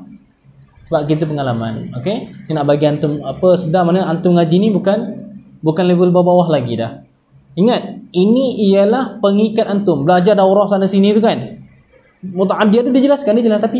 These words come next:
ikat kat sini. Lepas tu bila orang Syekh tanya, ni fi'il muta'addi ke fi'il lazim? Ah, mana dhabit dia tu? Nak dhabit kata fi'il muta'addi, bagi ni. Ah, situ baru sampai. Okey? Ke-, ah, kemudian fansib bihi maf'ulahu illam yanub an fa'ilin nahwu tadabbartul kutub.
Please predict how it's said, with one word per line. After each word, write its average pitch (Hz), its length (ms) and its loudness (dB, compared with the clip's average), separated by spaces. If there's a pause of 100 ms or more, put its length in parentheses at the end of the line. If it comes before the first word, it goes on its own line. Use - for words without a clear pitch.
ikat - 160 -4
kat - 80 -4
sini. 123 180 -4 (960)
Lepas 127 80 -2
tu 160 80 2
bila 175 160 4
orang 175 160 0
Syekh 185 80 0
tanya, 180 320 0
ni 175 80 2
fi'il 175 160 0
muta'addi 175 480 0
ke 180 80 2
fi'il 175 160 -2
lazim? 180 400 0
Ah, 143 160 -2
mana 170 240 2
dhabit 180 320 2
dia 196 80 2
tu? 160 320 -2 (160)
Nak 151 160 -4
dhabit 180 320 0
kata 180 160 0
fi'il 180 400 -2
muta'addi, 180 320 -2
bagi 185 320 0
ni. 220 140 -4 (500)
Ah, 165 400 0
situ 175 240 -2
baru 196 160 2
sampai. 214 560 -2 (640)
Okey? 196 400 -6 (1200)
Ke-, 170 160 -4
ah, 156 400 0
kemudian 233 320 0
fansib 220 400 0
bihi 175 240 2
maf'ulahu 170 720 0
illam 190 320 2
yanub 254 480 0
an 147 160 -4
fa'ilin 143 480 0
nahwu 175 320 0
tadabbartul 165 640 0
kutub. 247 400 -2